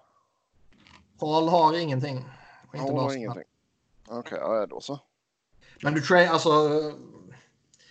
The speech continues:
Speaker 1: visst, har man bara för ambition att ta in honom som rental, då skiter man kanske i om han vill det eller inte. För då förväntar man sig att han kommer att vara professionell och så vidare. Men, eh,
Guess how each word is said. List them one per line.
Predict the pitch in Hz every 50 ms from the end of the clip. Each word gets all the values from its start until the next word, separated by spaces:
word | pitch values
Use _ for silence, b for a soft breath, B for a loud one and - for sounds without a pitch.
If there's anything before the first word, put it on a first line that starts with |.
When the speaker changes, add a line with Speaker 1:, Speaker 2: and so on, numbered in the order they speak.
| B B
Speaker 1:
visst, | 135 151 170 - - -
har | 151 147
man | 143 135
bara | 151 147 135
för | 123 139
ambition | 127 131 147 135 - 175 143 135
att | 135
ta | - 151
in | 131 127
honom | 123 120 123 123
som | 135 131 127
rental, | 117 104 104 104 - 127 127 131 131 127
då | 131 135 123
skiter | 151 131 120 123 -
man | 117 117 117
kanske | - 131 127 127 123
i | 123
om | 123 123 120 120
han | 123 123 113 113 117 117 123 127 123 - - 123 127 123 127 127
vill | 127 120 110 104
det | 117
eller | 110 110 120
inte. | 131 131 - - - -
För | - - 123
då | 127 123
förväntar | 127 131 123 110 110 117
man | 117 117
sig | 107 113
att | 110 -
han | 110 110
kommer | - 110 110
att | 107
vara | 113 110
professionell | - 120 - - - - 113 110 104 98 -
och | - 131
så | -
vidare. | - 131 120 117 127 131 - B B B B B B B B B B B B B B B B B
Men, | - 123 127 123 120 120 120 120 123
eh, | 120 117 120 120 120 120 120 120 117